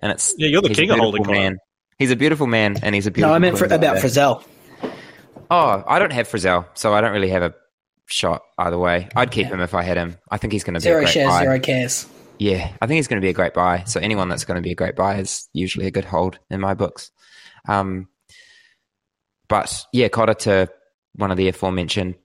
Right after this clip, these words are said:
Speaker 1: other options. I don't know how much cash. What's Cotter cost now?
Speaker 2: Oh, I think below
Speaker 3: Uh,
Speaker 2: seven hundreds,
Speaker 3: seven ten.
Speaker 2: isn't he? Yeah.
Speaker 3: Seven ten.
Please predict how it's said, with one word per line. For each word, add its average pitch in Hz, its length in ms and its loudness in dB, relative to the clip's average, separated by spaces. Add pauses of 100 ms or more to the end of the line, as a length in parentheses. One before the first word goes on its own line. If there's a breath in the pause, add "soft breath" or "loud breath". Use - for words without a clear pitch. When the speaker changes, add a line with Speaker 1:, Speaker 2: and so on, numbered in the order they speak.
(120)
Speaker 1:
other 92 240 0
options. - 420 -4
I 107 100 -2
don't 101 100 0
know 95 80 2
how 98 100 0
much - 220 -2
cash. - 320 -2
What's - 320 0
Cotter 98 240 0
cost - 400 -2
now? 95 260 -2 (1300)
Speaker 2:
Oh, 104 120 -14
I - 20 -12
think 117 160 -6
below 104 140 2
Speaker 3:
Uh, - 40 0
Speaker 2:
seven - 240 0
hundreds, 113 180 0
Speaker 3:
seven 123 120 2
ten. 107 60 -2
Speaker 2:
isn't 131 140 0
he? 170 160 -4 (400)
Yeah. 113 100 -10
Speaker 3:
Seven 127 200 -2
ten. 131 240 -4